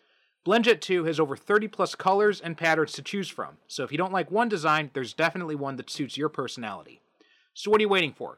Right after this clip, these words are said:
Go to blendjet dot com and grab yours today. Be sure to use my promo code Super Cinema Pod twelve to get twelve percent off your order and free two-day shipping.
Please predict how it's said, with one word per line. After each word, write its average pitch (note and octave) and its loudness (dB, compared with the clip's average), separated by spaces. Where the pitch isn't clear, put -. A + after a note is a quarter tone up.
Go E3 2
to D3 4
blendjet G#3 2
dot F3 6
com E3 4
and C3+ -12
grab D3 0
yours D3 0
today. A#2 -8
Be E3 -4
sure F#3+ 2
to D#3+ 0
use D#3 -4
my F3 4
promo G3+ 2
code G2+ -8
Super G#3+ 2
Cinema G3 0
Pod D#3+ 2
twelve A#2+ 2
to - -12
get C#3 -4
twelve F3+ 0
percent E3+ -4
off F3+ 4
your F#3+ -2
order C#3+ 0
and C3+ -8
free G3+ -2
two-day E3+ -2
shipping. - -6